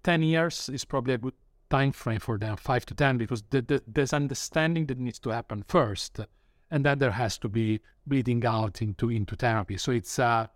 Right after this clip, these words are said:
it's probably a little bit longer than just taking the technologies that we have now and just putting them into therapy directly.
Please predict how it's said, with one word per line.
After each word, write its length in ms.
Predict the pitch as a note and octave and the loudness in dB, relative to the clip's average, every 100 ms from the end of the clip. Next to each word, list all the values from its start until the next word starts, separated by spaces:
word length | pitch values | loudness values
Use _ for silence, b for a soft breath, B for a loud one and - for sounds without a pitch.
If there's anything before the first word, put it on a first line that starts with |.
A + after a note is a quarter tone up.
| _ _ _ _ | _ _ _ _
it's 100 | - | 0
probably 220 | D#3 D3 | 2 4
a 20 | |
little 240 | C3+ C3+ C3 | 2 2 0
bit 160 | B2+ | 0
longer 400 | B2 B2+ C3 C3+ | 0 0 2 2
than 240 | B2 A#2+ A2+ | 0 0 0
just 260 | A#2 - | -2 -2
taking 220 | - A#2 B2 | -2 -2 -2
the 80 | |
technologies 460 | A#2 A#2+ A#2+ A#2 - | -2 -2 -2 -2 -4
that 160 | B2 A#2+ | -6 -2
we 60 | |
have 120 | A2 | 0
now 300 | A2+ A2 A#2+ | 0 2 2
and 160 | A2+ G#2 | 2 0
just 240 | A2+ - | -2 -2
putting 240 | - B2 A#2 | -2 0 0
them 160 | A2 | -2
into 120 | G#2+ - | -2 -2
therapy 300 | A#2 A2+ A#2 | -2 0 0
directly. 540 | G#2 A2 B2 F3 E3+ | -2 -4 -2 0 0